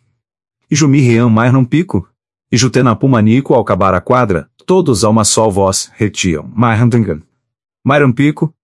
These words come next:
Pela turba passava um estremecimento religioso, e trombetas fanhosas e agudas estridulavam sinistramente.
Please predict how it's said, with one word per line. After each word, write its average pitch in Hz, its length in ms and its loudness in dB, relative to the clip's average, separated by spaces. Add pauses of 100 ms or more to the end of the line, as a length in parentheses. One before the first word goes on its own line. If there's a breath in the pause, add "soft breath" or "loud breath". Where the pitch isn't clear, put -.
(380)
Pela 151 220 2
turba 135 320 0
passava 131 400 0
um 123 40 2
estremecimento 113 640 0
religioso, 110 960 0
e 90 60 -16
trombetas 123 500 0
fanhosas 131 560 2
e 151 220 0
agudas 127 360 2
estridulavam 110 680 0
sinistramente. 101 1040 -2